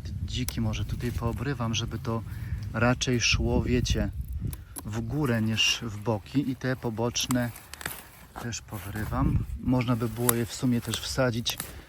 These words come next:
słuchajcie, do wody, czy nawet do ziemi z takim tym swoim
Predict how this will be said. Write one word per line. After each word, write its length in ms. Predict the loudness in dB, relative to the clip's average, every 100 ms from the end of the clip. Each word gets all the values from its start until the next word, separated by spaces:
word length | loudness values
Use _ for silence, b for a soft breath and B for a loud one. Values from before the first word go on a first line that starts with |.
| B B
słuchajcie, 480 | -10 -4 -2 -2 -4
do 140 | -4
wody, 460 | -2 -2 0 0 -2 -6 -18 -12
czy 120 | -4
nawet 180 | -2 -2
do 140 | -4
ziemi 440 | -6 -2 0 0 -2 B B B B B B -18
z 140 | -8
takim 360 | -6 -4 -4 -4
tym 180 | -4 -6
swoim 580 | -6 -6 -4 -2 -4